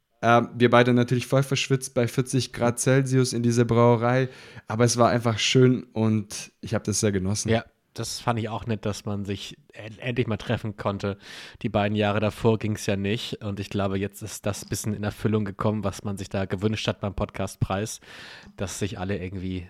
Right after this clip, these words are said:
Speaker 2: nett irgendwo treffen können.
Speaker 1: Und die Veranstaltung war einfach so auf den Punkt, gut organisiert, mit allem Drum und Dran. Ich war jetzt bei mehreren Veranstaltungen in den letzten Monaten und die sind auch alle super gut an-, organisiert, aber der Deutsche Podcastpreis hat wirklich High Level gebracht.
Speaker 2: Mhm, das stimmt, ja,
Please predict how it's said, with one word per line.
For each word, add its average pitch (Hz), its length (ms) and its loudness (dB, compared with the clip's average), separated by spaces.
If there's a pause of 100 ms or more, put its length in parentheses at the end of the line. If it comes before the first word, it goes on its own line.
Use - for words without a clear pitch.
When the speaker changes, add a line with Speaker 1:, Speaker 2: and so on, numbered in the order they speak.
(140)
Speaker 2:
nett 107 280 -4
irgendwo 95 180 -4
treffen 95 380 -6
können. - 160 -10 (600)
Speaker 1:
Und 117 120 -2
die 110 60 2
Veranstaltung 123 720 2
war 104 180 2
einfach 120 440 -2
so - 240 2
auf 123 200 0
den 120 160 0
Punkt, - 400 -2
gut 123 240 -2
organisiert, 110 720 2
mit 127 220 -2
allem 131 220 4
Drum 127 200 2
und 120 140 2
Dran. 123 200 4
Ich - 140 -8
war 120 100 4
jetzt 123 200 -2
bei 113 60 0
mehreren 127 300 2
Veranstaltungen 135 520 -2
in 123 100 2
den 120 40 2
letzten 127 260 0
Monaten 131 400 2 (420)
und 120 120 -6
die 117 40 -2
sind 123 100 2
auch 135 160 2
alle 135 200 4
super 131 260 2
gut 131 220 0
an-, 120 200 0
organisiert, 123 460 2
aber 110 140 2
der 113 80 4
Deutsche 123 260 2
Podcastpreis 135 640 -2
hat 113 100 -4
wirklich 131 480 -2
High 123 180 4
Level 135 220 4
gebracht. 92 400 -6
Speaker 2:
Mhm, - 60 -16
das 107 100 -6
stimmt, - 420 -14
ja, 101 220 -4